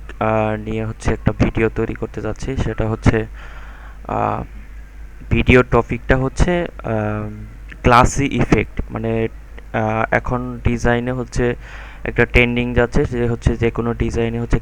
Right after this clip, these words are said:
গ্লাসি ইফেক্ট দেয়া হয়, যে ওই গ্লাসের ওপর কিছু লেখা থাকবে এবং হচ্ছে ডিজাইন, আহ, ব্যাকগ্রাউন্ডটা হচ্ছে, এটার সম্পর্কে আপনারা অবশ্যই জা-, আহ, জানেন যে হচ্ছে গ্লাসি ইফেক্টটা কীভাবে এখন, মানে, ডিজাইনে কাজ করতেছে।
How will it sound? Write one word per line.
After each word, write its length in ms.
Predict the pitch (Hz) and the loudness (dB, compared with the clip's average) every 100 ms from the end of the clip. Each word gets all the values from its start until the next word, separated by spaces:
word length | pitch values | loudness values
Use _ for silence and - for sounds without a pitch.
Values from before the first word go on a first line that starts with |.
| - | 2
গ্লাসি 420 | 110 110 - - | 4 4 4 2
ইফেক্ট 340 | - - 110 - | 0 0 0 2
দেয়া 200 | 110 104 | 2 2
হয়, 240 | 104 101 - - - - - - - | 0 -2 -4 -12 -14 -14 -14 -8 2
যে 60 | |
ওই 160 | 107 107 - | 4 6 4
গ্লাসের 520 | 113 110 113 - 120 | 6 6 6 4 4
ওপর 300 | 117 117 120 113 | 4 4 2 2
কিছু 180 | 117 - | 0 2
লেখা 300 | 113 113 - | 2 2 2
থাকবে 360 | - 113 - 160 | 2 2 4 4
এবং 280 | 139 113 | 4 0
হচ্ছে 200 | 117 - | 0 0
ডিজাইন, 640 | 113 117 113 113 113 113 113 | 0 0 2 2 2 -2 -2
আহ, 240 | 113 110 107 | 2 2 4
ব্যাকগ্রাউন্ডটা 540 | - 113 - 117 113 117 | 4 2 2 0 2 0
হচ্ছে, 380 | 110 - 110 110 - - - - - | 0 0 0 0 -6 -14 -16 -16 -2
এটার 180 | 110 123 | 4 6
সম্পর্কে 460 | - 123 120 - | 6 4 2 6
আপনারা 320 | 127 - 123 127 | 4 4 4 4
অবশ্যই 160 | 127 | 2
জা-, 140 | 123 117 | 2 0
আহ, 380 | - 117 113 110 | 2 2 2 2
জানেন 400 | 113 110 117 160 | 2 2 2 -2
যে 140 | 135 120 | -2 -2
হচ্ছে 220 | 110 - - | 0 0 2
গ্লাসি 360 | 110 107 - | 0 0 0
ইফেক্টটা 360 | 113 113 - - - - | 0 0 2 0 0 -2
কীভাবে 340 | 120 120 117 | 2 4 4
এখন, 320 | 110 110 110 110 - - - - | 2 -2 -4 -8 -14 -14 -16 -6
মানে, 420 | 107 107 107 104 113 - - 117 - | 0 2 2 2 -2 -6 -8 0 2
ডিজাইনে 380 | 117 117 107 104 | 4 4 2 2
কাজ 240 | 113 110 | 4 4
করতেছে। 540 | - 113 - 95 - | 4 0 0 -4 -2